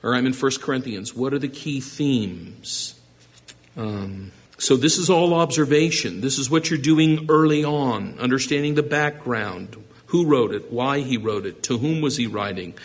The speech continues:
what are his major issues. C, now, is it C? No, three. Immersion in the text. Read through the entire book. Let, let's say you're taking a book like Philippians,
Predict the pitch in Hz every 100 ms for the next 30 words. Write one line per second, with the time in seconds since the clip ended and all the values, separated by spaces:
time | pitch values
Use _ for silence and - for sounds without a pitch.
0 | - - - 135 156 131 143 139 143 139
1 | 135 135 139 135 - 104 87 - - -
2 | - _ _ - - - - - 202 220
3 | 139 104 98 - - _ 117 117 101 92
4 | - - - 127 151 - 180 185 185 -
5 | 113 90 - 120 90 - - - - -
6 | 156 160 175 208 - 190 170 156 156 156
7 | 92 - - - - _ _ - - -
8 | - - 156 175 190 170 151 139 160 175
9 | 214 180 131 107 - - - - - 160
10 | 160 208 208 247 226 - 190 185 160 131
11 | 139 135 120 120 120 - - 127 110 101
12 | 90 82 - - -